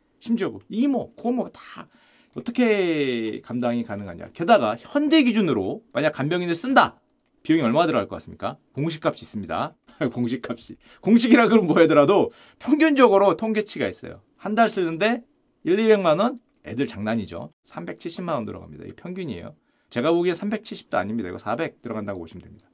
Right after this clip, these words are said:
게다가 우리나라 간병시장은 이거 저런 것도 잘 안 돼요. 그냥 현금 박치기라고 보시면 됩니다. <laughs> 영수증 안 떼어줘서 난리치는 게 현금 영수증 잘 안 되는 뭐 그런 시장으로 또 유명하기 때문에,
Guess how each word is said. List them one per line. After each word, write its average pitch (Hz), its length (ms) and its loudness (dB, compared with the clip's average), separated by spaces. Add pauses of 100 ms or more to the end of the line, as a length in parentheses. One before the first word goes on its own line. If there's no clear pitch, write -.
(540)
게다가 170 480 6
우리나라 175 320 2
간병시장은 165 680 0
이거 135 580 4 (100)
저런 156 200 0
것도 196 140 0
잘 180 160 0
안 113 120 0
돼요. 127 240 2
그냥 147 160 -4
현금 226 160 0
박치기라고 214 360 4
보시면 147 220 0
됩니다. 110 560 0
<laughs> 160 380 -4
영수증 - 400 4
안 135 120 -2
떼어줘서 160 420 2 (280)
난리치는 160 500 0
게 151 240 4
현금 269 240 2
영수증 233 280 2
잘 202 140 8
안 156 140 6
되는 214 400 4
뭐 165 160 2
그런 190 180 0
시장으로 180 440 2
또 170 100 6
유명하기 165 380 0
때문에, 165 580 2